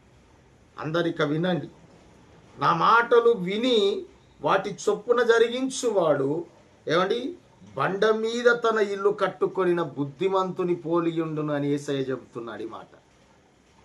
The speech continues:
బుద్ధిమంతుడు ఎవరు అంటే,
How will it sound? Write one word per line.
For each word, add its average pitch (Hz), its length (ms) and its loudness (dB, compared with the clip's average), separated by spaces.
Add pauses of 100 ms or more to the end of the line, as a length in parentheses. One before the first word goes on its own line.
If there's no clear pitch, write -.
(560)
బుద్ధిమంతుడు 240 1000 4 (120)
ఎవరు 196 320 2
అంటే, 185 580 2